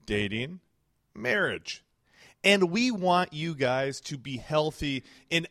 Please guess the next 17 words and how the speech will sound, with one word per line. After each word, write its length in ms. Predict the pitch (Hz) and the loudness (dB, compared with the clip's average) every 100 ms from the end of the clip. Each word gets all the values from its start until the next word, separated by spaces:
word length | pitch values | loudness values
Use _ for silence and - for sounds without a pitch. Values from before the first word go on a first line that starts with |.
| - | 6
all 280 | 175 190 175 | 10 10 10
areas 320 | 151 139 117 | 4 2 0
of 100 | 117 | -4
your 100 | 113 | -2
life, 400 | 104 80 - - _ | 0 -2 -6 -20 _
whether 320 | 123 135 139 | 0 2 2
that 260 | 131 135 135 | 4 6 6
is, 380 | 135 123 113 - - - - - | 4 2 0 -8 -16 -20 -8 2
uh, 360 | 104 104 101 95 - | 4 6 2 -2 -10
physical, 640 | - 135 143 165 185 247 _ _ _ | 0 2 2 2 0 0 _ _ _
spiritual, 840 | - - 156 139 143 - 180 190 - _ - | -10 -4 2 2 2 0 0 0 -6 _ -4
mental, 520 | 135 135 - 170 175 - - | 0 0 0 -2 -2 -8 0
and 160 | 156 147 | 2 2
in 160 | 139 | 0
this 260 | 139 254 - | 0 0 -2
case 360 | - 185 185 | -4 -4 -6
tonight, 500 | - 180 190 190 196 | -4 0 2 2 0